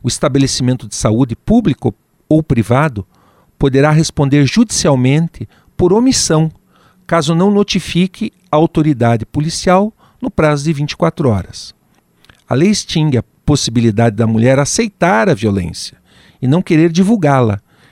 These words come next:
em razão da impunidade do agressor. A violência física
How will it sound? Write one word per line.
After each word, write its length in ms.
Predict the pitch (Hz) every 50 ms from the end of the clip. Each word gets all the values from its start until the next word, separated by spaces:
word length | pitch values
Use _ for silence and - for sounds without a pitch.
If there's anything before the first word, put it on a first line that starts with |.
| _ -
em 80 | 120 120
razão 320 | 120 127 117 104 139 151
da 140 | 143 143 139
impunidade 840 | 143 180 202 202 - 185 170 160 143 113 107 123 123 135 135 143
do 120 | 143 147 156
agressor. 480 | 147 165 175 - - - 104 92 87 - _ _ _ _ _ _ _ _ _ _ _ _ _ _ _ _ _ -
A 80 | -
violência 460 | 143 185 202 170 151 143 - - 123
física 680 | - - - 165 180 190 165 123 107 98 - - 98